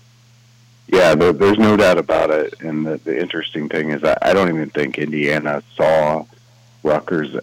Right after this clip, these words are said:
kinda at their best, 'cause if you remember that game, it was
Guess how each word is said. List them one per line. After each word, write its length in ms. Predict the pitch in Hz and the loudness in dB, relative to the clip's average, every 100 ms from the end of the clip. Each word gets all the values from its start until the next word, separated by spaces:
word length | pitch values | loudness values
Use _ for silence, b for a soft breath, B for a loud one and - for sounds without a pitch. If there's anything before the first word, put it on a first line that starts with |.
| - - | -12 -8
kinda 320 | - 71 73 | -4 -4 -4
at 120 | - | -2
their 140 | 73 | -2
best, 420 | 64 71 73 76 - | -2 0 0 0 -4
'cause 300 | 67 69 - 65 - - | -6 -6 -8 -14 -16 -14
if 180 | 69 - | -8 0
you 140 | 78 | 2
remember 340 | 73 78 78 | 2 2 2
that 280 | 76 76 73 | 2 2 0
game, 400 | - 78 78 78 | 0 0 0 0
it 120 | 78 | -2
was 240 | 64 87 | -2 -4